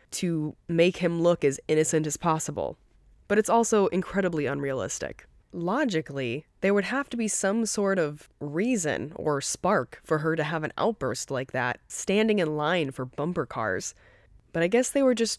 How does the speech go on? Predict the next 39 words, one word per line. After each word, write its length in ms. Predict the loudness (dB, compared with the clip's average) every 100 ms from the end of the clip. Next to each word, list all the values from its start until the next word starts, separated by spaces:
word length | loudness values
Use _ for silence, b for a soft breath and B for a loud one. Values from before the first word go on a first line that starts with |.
| -10 -12
hoping 640 | 2 2 4 2 0 -4
that 180 | 0 0
the 140 | 0 0
jury 300 | 4 4 4
would 200 | 2 0
believe 380 | -2 -2 -2
that 120 | -4 -6
she's 300 | -4 -4 -2
just 500 | 0 0 0 -12 -14
violent, 640 | -6 0 2 2 0 -2 -6
and 100 | -4
she 120 | -4
just 180 | -4 0
has 220 | 0 0
violent 400 | 2 4 4 2
outbursts 500 | 0 2 2 2 2
out 120 | 2
of 80 | 2
nowhere, 400 | 2 4 6 4
and 120 | 4
John 300 | 2 0 2
is 140 | 0 0
just 240 | -2 -2
so 360 | -4 0 2 2
innocent, 480 | 2 0 2 0 2
and 100 | 2
he 100 | 2
just 280 | 0 -4 -6
took 260 | -2 0
it 160 | 0 -4
'cause 160 | -8 -4
he's 220 | -6 -2
just 320 | -2 -2 -2
so 300 | 2 2 0
kind. 560 | -4 -6 -2 -2 -4 -8 b b b b _ _ _ -2
I 100 | 0
don't 140 | 2
know. 160 | 0 0
I, 180 | 4 6